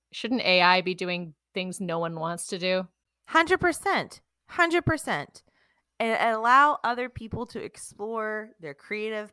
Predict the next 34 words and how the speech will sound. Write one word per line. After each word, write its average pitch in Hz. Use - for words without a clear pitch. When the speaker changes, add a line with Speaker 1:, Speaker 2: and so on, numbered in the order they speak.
Speaker 2:
potential, -
you 196
know? 208
Or 330
you 440
know 494
what? 440
Even 403
better, 277
if, 294
if 269
what 220
we 277
think 269
is 262
a 220
crappy 226
job 208
is 196
something 196
you 185
love 220
to -
do, 196
don't 415
let 330
A 175
I 151
take 147
it. 269
You 494
do 170
it. -
Speaker 1:
Yeah. 277